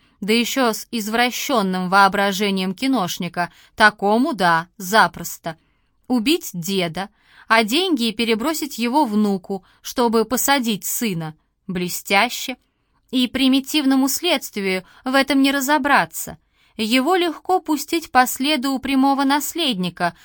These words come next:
что для всех очень удобно. «Ну да», поддержал Сергей. «Я как раз о том, что касается киношников. Вот результат работы моих ребят. Они, конечно, не шалтай-болтай,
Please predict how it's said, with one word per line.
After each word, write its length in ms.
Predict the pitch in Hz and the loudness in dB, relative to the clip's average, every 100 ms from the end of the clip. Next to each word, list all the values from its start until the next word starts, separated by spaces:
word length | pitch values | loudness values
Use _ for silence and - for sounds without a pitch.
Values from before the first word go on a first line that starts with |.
| _ | _
что 300 | - - 247 | -12 -2 0
для 260 | 185 196 185 | 2 0 0
всех 500 | - - 269 - - _ _ | -2 -2 -2 -2 -10 _ _
очень 480 | 214 208 - - 208 - | -4 -4 -4 -6 -6 -8
удобно. 720 | 220 185 180 156 156 160 147 _ _ _ _ _ - | -10 -6 -4 -6 -8 -12 -12 _ _ _ _ _ -4
«Ну 300 | 208 254 330 | 0 0 2
да», 260 | 214 214 - _ _ _ - | 2 0 -2 _ _ _ -6
поддержал 640 | 196 175 220 180 214 240 | -4 0 -2 0 2 0
Сергей. 640 | - 254 226 175 175 165 _ _ _ _ | -2 -6 -6 -4 -6 -8 _ _ _ _
«Я 260 | 208 185 294 | -6 2 2
как 220 | 339 330 | 2 2
раз 220 | 339 330 | 2 2
о 100 | 302 | 0
том, 180 | 302 370 | 0 -2
что 200 | 339 - | -2 -4
касается 580 | 302 285 320 294 294 277 | -2 -2 2 0 0 -6
киношников. 800 | 311 349 277 180 - 175 175 - _ _ - | -6 -2 -2 -2 -4 -8 -8 -12 _ _ -10
Вот 300 | 202 302 330 | 0 2 2
результат 560 | 302 240 262 254 294 277 | 0 0 -2 2 2 4
работы 500 | 254 214 277 285 269 | 4 4 -2 -2 0
моих 420 | 240 220 226 247 | 2 2 -2 -4
ребят. 400 | 233 196 170 - _ _ _ _ _ | -4 -2 -4 -6 _ _ _ _ _
Они, 260 | 208 240 359 | 2 2 2
конечно, 680 | 277 247 233 - 220 202 - | 2 4 2 0 0 -2 -2
не 180 | 220 214 | -2 -2
шалтай-болтай, 1160 | - 190 180 185 175 170 220 262 262 269 294 | 0 0 0 -2 -2 0 -2 -2 0 0 0